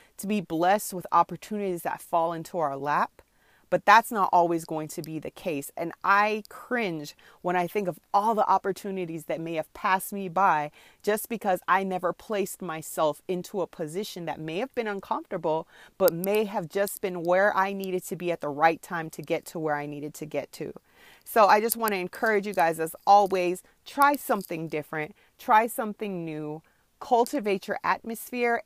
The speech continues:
And when you see those results happen, let me know about them. This is so exciting for me because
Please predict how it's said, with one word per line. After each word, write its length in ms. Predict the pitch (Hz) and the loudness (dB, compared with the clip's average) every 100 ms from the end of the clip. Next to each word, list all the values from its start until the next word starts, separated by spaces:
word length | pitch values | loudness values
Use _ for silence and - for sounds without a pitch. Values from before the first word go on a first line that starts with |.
| - | -2
And 320 | 202 196 196 | -2 -2 -4
when 300 | 214 247 247 | -6 -6 -6
you 160 | 233 | -6
see 320 | 233 - 254 233 | -8 -8 -6 -4
those 260 | 208 202 | -4 -4
results 520 | 190 180 175 175 - | -4 -2 2 2 0
happen, 360 | - 214 214 240 | -6 -6 -4 -4
let 300 | 226 277 339 | -2 -2 -2
me 180 | 320 311 | -4 -4
know 260 | 240 247 | -4 -4
about 340 | 262 220 185 175 | -2 4 4 4
them. 260 | 165 165 | -2 -2
This 220 | 175 285 440 | -4 -6 -6
is 100 | 349 | -10
so 320 | - 269 233 | -6 -2 -2
exciting 600 | - - 180 185 214 220 | -4 0 4 4 0 -6
for 160 | - 240 | -4 -4
me 280 | 240 247 - - - - | -4 -8 -12 -20 -20 -8
because 680 | - 226 247 220 220 208 202 | -4 -2 2 4 4 2 -2